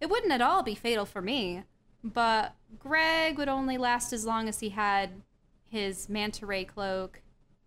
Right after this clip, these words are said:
Drez, eh, fifteen minutes. And Scooter wouldn't have anything at all. That, that would have been a,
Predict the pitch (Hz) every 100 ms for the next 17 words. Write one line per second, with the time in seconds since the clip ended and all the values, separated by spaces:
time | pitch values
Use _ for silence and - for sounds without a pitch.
0 | _ - 330 320 320 320 - - 330 415
1 | 392 - 285 - 269 226 208 214 208 -
2 | - - _ _ - - _ 226 226 220
3 | 208 - - 427 294 233 240 226 220 214
4 | 226 196 247 262 190 180 196 _ - 214
5 | 214 247 262 262 240 220 196 185